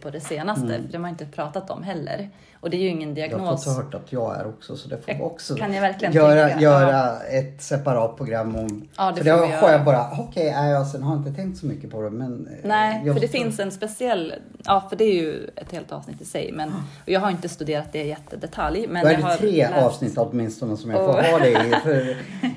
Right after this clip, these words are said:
Speaker 2: hambon, eller tänkte jag säga, och sen så, mm,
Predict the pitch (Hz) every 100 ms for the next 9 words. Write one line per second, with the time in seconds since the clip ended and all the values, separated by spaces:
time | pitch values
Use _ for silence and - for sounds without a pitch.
0 | - - - - - - - - 139 143
1 | 139 135 117 113 110 110 107 107 113 -
2 | 104 - 110 - 127 127